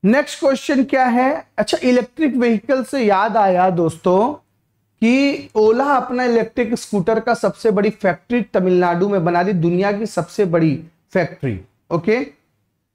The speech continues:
निम्नलिखित में से किस उपन्यासकार की रचना है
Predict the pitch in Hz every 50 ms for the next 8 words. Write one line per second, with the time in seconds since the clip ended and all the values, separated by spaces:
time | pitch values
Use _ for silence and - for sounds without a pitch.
0 | _ _ _ _ _ _ - 214 233 240 254 269 262 247 - 320 311 269 339 294
1 | 294 277 302 302 302 302 - 311 311 302 - 339 - - _ 247 185 - 262 247
2 | 240 240 240 247 247 269 254 - - - 269 240 247 247 254 _ 277 247 220 233
3 | 214 - 247 233 240 240 240 240 240 247 262 262